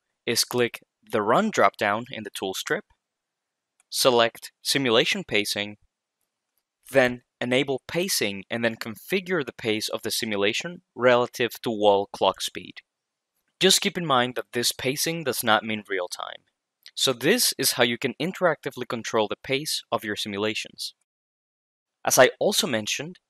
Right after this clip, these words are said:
dashboard blocks give you a way to interactively control and visualize the parameter values in your simulations.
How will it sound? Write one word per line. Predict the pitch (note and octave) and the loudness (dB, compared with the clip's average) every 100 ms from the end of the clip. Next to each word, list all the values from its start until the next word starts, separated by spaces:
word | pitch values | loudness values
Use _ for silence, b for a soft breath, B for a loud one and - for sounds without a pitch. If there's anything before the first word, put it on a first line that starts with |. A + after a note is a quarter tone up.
| _ - | _ 2
dashboard | A#2 - B2+ G#2+ | 2 2 -2 2
blocks | A2+ A2+ - | 2 2 -2
give | - A#2+ | -8 -4
you | A#2+ | -2
a | A2 | -2
way | A2+ A2+ | -2 -4
to | - - | -6 -6
interactively | D3+ - F#3 C3+ - - A#2+ | -6 -2 0 0 -2 -10 -8
control | A#2+ G#2+ A#2 G#2+ G#2 - | -8 -2 2 2 2 -8
and | G2+ F#2 | -12 -4
visualize | F#3 - A#2 F#2 F2+ F2+ - _ | -4 -2 -2 -2 -2 -6 -10 _
the | B2+ | -6
parameter | C3 B2+ A#2+ D3+ F3 E3+ | -4 0 2 2 2 2
values | C3 A2 A2 A2 G#2+ | 4 2 2 -2 -6
in | A#2 A2 | -6 -6
your | G#2 | -4
simulations. | - G#2 G2 F#2+ - - - - | -4 -4 -4 -4 -6 -14 -12 -12